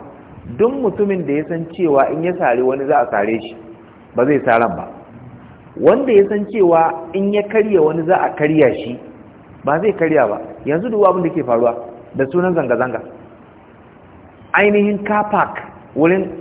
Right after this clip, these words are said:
ajiyar motoci na wani, motocin ma ba, ba a san adadinsu ba. Da sunan zanga-zanga. In an ce peaceful demonstration misali, ko protest, in shi za ku yi misali in ma ya halatta,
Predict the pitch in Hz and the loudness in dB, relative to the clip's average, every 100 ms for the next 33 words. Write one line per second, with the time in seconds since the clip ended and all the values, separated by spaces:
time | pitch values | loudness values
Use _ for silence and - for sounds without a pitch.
0 | - 135 123 165 135 127 131 131 143 160 | -4 0 2 2 2 -2 -4 -6 2 6
1 | 170 175 170 - - - - - - - | 8 6 2 -2 -10 -12 -16 -20 -20 -20
2 | - - - - - - - - 110 147 | -20 -20 -20 -20 -20 -20 -20 -14 -4 2
3 | 190 185 202 208 175 170 170 - 135 127 | 4 4 0 -2 0 0 0 -2 2 2
4 | - 143 147 185 196 170 147 139 107 - | 4 4 6 4 2 2 2 -4 -6 -8
5 | - - - - - - - - - - | -18 -20 -20 -20 -20 -20 -20 -20 -20 -20
6 | - - - - - 139 143 175 185 175 | -20 -20 -20 -20 -8 -2 2 2 2 2
7 | 131 117 127 113 - - - 165 175 214 | 2 0 0 -4 -6 -14 -8 -6 -4 -2
8 | 175 - - 190 185 196 196 160 123 113 | -4 -4 -4 -6 -4 -2 0 0 -2 -2
9 | 147 156 139 107 - 131 139 113 - - | 0 0 -2 -6 2 4 4 2 -8 -14
10 | - - - - 160 165 175 175 139 - | -20 -20 -14 2 4 6 4 4 0 -4
11 | - - - - - - 165 170 185 170 | -14 -18 -20 -20 -14 -2 -2 0 2 4
12 | 180 170 139 147 175 233 220 156 170 170 | 2 2 0 0 2 2 2 0 0 2
13 | 175 170 127 135 123 | 2 4 2 2 0